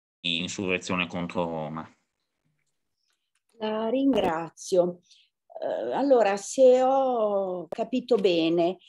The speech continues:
Speaker 2: lei mi chiede, eh, in che modo, eh, questa strutturazione del territorio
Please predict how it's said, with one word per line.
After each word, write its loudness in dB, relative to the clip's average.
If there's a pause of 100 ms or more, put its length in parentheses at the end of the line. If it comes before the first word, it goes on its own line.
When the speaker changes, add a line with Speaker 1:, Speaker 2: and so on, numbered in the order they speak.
(160)
Speaker 2:
lei 4
mi -2
chiede, 2
eh, -2
in 0
che 0
modo, 0
eh, -4
questa -4
strutturazione 0
del 0
territorio 0